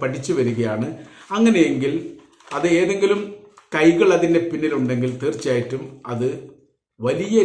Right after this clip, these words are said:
രീതിയിലുള്ള പ്രതികരണം ഇറാന്റെ ഭാഗത്തുനിന്ന് ഉണ്ടാവും എന്നും അവർ മുന്നറിയിപ്പ് നൽകുന്നു. അപ്പോ അനുകൂല സാഹചര്യങ്ങളുമായിട്ട് ബന്ധപ്പെട്ടുകൊണ്ട്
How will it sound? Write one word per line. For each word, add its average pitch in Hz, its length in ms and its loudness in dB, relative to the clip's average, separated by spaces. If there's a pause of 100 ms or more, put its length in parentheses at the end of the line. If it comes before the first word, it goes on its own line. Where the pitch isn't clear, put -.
രീതിയിലുള്ള 127 440 -2 (880)
പ്രതികരണം 131 640 2 (120)
ഇറാന്റെ 123 360 -2
ഭാഗത്തുനിന്ന് 113 440 -2
ഉണ്ടാവും 127 380 0 (320)
എന്നും 156 280 0 (300)
അവർ 120 160 -2 (100)
മുന്നറിയിപ്പ് 120 460 -6
നൽകുന്നു. 92 300 -10 (1600)
അപ്പോ 185 240 0
അനുകൂല 233 440 4
സാഹചര്യങ്ങളുമായിട്ട് 190 1040 4
ബന്ധപ്പെട്ടുകൊണ്ട് 135 960 -2